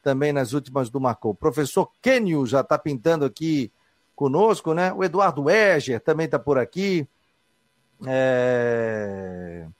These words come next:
tá reclamando aqui do Conselho Deliberativo do Figueirense, que segundo ele teve culpa também, né, na, naquela época em função de, de, de aprovação, né? O Conselho do Figueirense aprovou, entregou o clube,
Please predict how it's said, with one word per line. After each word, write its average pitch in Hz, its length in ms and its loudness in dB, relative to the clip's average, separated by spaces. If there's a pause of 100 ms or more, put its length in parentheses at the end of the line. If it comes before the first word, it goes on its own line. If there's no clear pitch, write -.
(200)
tá 156 80 2
reclamando 170 640 2
aqui 147 180 -4
do 135 180 -4
Conselho 131 400 -4
Deliberativo 131 580 0
do 127 100 -6
Figueirense, 139 500 -2
que - 80 -12
segundo 147 300 0
ele 147 100 0
teve 190 220 0
culpa 226 380 2
também, 214 500 4 (520)
né, 170 320 6
na, 147 340 4
naquela 135 420 4
época 151 420 4
em 147 120 -2
função 151 500 0
de, 127 680 -4 (1200)
de, 117 200 -6
de 113 140 0
aprovação, 139 720 2
né? 117 60 0
O 117 40 0
Conselho 208 360 0
do 180 60 -10
Figueirense 202 340 2
aprovou, 233 500 4
entregou 147 380 2
o 214 60 -6
clube, 175 420 2